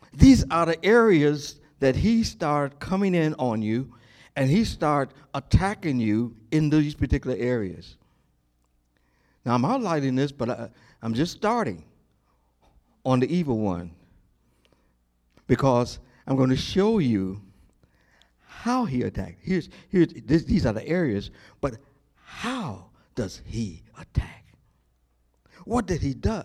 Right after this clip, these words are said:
What does he do? You don't feel like it if you don't, you know, there's no lion bites around you or anything else. Don't,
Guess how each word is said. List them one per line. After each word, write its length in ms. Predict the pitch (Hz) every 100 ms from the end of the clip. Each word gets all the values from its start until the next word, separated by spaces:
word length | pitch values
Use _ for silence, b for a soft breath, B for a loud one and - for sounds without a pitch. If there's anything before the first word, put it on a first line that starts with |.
| -
What 200 | 190 233
does 180 | 185 160
he 100 | 151
do? 400 | 120 262 170 92 - - b b b -
You 140 | 208
don't 280 | 165 123 -
feel 280 | 247 320 220
like 320 | 139 156 294
it 100 | 156
if 60 |
you 80 | 156
don't, 320 | 156 196 185 - b b
you 100 | 185
know, 200 | 160 175 B 202
there's 240 | 147 208 165
no 140 | 190
lion 580 | 139 160 196 185 160 143 b b
bites 440 | 104 147 240 - 202
around 360 | 160 170 180
you 60 | 165
or 20 |
anything 340 | 175 170 147
else. 360 | 170 254 214 -
Don't, 280 | 151 175